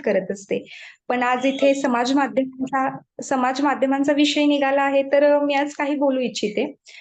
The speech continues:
Speaker 1: की समाज माध्यमेद्वारे आपण आपल्या कला किंवा आपल्या कविता, आपलं साहित्य असेल ते प्रसारित करतो आहोत.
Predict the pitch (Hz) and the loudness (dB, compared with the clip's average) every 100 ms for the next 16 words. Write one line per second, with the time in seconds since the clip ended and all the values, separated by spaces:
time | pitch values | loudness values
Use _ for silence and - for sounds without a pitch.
0 | - - - - 370 392 349 294 311 311 | -20 -20 -8 0 2 2 0 2 2 2
1 | 339 320 226 269 254 - - - 233 226 | 2 2 2 0 0 -2 -6 -4 -2 2
2 | 233 240 247 254 262 269 269 254 240 202 | 2 0 0 0 0 -2 0 2 2 2
3 | - 233 233 233 240 247 254 233 247 220 | -4 -2 0 0 0 0 -2 -2 -4 -4
4 | 214 240 254 247 262 285 262 269 254 311 | 0 0 0 -4 -2 -2 0 -2 -2 0
5 | 311 269 277 269 294 311 247 220 220 196 | 0 0 -2 -2 -2 0 -2 -2 -4 -2
6 | 185 | -2